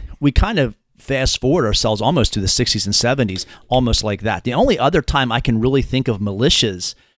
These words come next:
even really historically being important is after John Brown, uh, the John Brown raid on Harper's Ferry.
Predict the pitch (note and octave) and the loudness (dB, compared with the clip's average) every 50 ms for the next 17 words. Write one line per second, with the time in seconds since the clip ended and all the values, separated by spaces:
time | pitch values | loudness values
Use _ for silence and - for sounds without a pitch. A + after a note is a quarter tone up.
0 | _ _ _ _ _ _ _ _ _ _ _ E3 G3+ A#3 A#3+ G3 D#3+ D3+ D3+ D3+ | _ _ _ _ _ _ _ _ _ _ _ -6 -4 -2 0 0 0 0 0 2
1 | C3+ B2 A#2 - - - - C3+ C#3 D#3 - - B2 G#2+ A#2+ A#2+ A2+ G#2 G2 - | 2 0 0 -2 -4 -2 2 2 2 2 2 0 -2 0 0 0 0 -2 -2 -2
2 | - E3 A#3+ C#4 D3 A#2 G#2+ G2+ G2 - - _ _ _ _ _ _ - C3 C3+ | -2 0 0 -2 -2 -4 -4 -4 -6 -10 -14 _ _ _ _ _ _ -4 -4 -2
3 | B2+ - - - B2+ C3+ C#3+ D3 - - - B2+ C3 B2+ A2+ G#2+ C3+ C3 B2+ A#2 | -2 -4 -6 -6 -4 -4 -4 -4 -6 -6 -2 0 0 0 2 2 2 2 2 2
4 | G#2 A2+ B2+ D3 D3 G#2+ A#1+ B1+ - - - - - - - - - - - A#2 | 0 0 0 0 -2 -4 -8 -12 -16 -18 -18 -18 -20 -18 -16 -16 -10 -4 -2 0
5 | A#2 A2+ A2 G#2+ G#2+ G2+ A#2 A#2 C3 C#3 C3+ C3+ A2+ B2+ A#2+ B2 B2 A#2+ A#2 A2+ | 0 0 0 -2 -2 -4 -4 -2 0 2 2 2 2 2 2 2 0 0 0 0
6 | G#2+ A#2 A2+ G#2+ - G2 - - - G#3 A#3 F#3+ C3 G#2+ G2 F#2 | 0 0 0 0 0 -2 -2 -2 -2 -2 0 0 0 -2 -2 -8